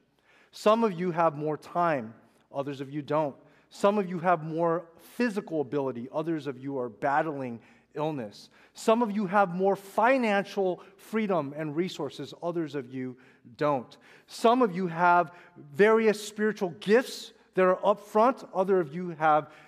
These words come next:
gifts and skills that can be used behind the scenes, but every single believer has been given resources.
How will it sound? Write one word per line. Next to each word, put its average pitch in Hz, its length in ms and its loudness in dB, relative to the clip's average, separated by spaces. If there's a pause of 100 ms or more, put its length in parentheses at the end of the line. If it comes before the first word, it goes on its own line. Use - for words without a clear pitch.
(100)
gifts 180 260 0
and 165 120 -6
skills 165 380 -4
that 151 80 -8
can 147 180 -8
be 143 80 -12
used 139 260 -12
behind 127 340 -6
the 117 80 -10
scenes, 123 380 -10
but 131 220 -6 (120)
every 170 400 -4
single 151 360 -10
believer 131 500 -8 (220)
has 143 180 -2
been 135 140 -8
given 139 360 -6
resources. 120 840 -14